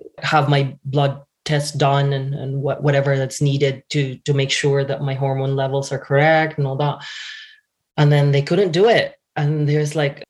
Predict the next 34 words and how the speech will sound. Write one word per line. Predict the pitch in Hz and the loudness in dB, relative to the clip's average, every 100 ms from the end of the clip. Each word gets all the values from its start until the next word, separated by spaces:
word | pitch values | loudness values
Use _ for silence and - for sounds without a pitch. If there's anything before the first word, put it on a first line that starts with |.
| _ | _
"We | 143 143 | -4 0
don't | 147 147 147 | 0 0 0
do | 147 | 0
that. | - - | 0 0
We | 131 | -2
can | 143 | -2
just | 135 139 135 | -2 -4 -2
do | 151 147 | 0 2
a, | 143 | 2
a | 147 | 0
normal | 135 135 143 143 139 135 131 | -2 -2 0 0 -2 -4 -6
blood | 131 135 123 | -4 -2 -2
count, | - 139 135 135 - | -2 0 2 0 -2
whatever, | 143 127 131 139 131 131 - | -4 -2 -2 0 0 -2 -4
you | 143 | -4
know?" | 131 131 | -2 -2
And | 131 131 | -2 -4
it's | 139 | -4
like, | 135 - | -6 -2
"Oh, | 147 139 127 139 | 0 0 -2 -6
you | 139 | -2
don't | 139 143 | 0 2
have | 151 156 | 2 2
a, | 143 139 147 | 2 0 0
that | - | -4
kind | - 147 143 | -2 0 0
of | 139 | -2
system | - 147 - 170 | -4 -4 0 0
in | 175 170 | 0 0
place?" | 180 180 180 180 | 0 2 0 -2
And | 143 | -4
they | 135 | -2
was | 135 | -2
like, | 143 139 | -4 -6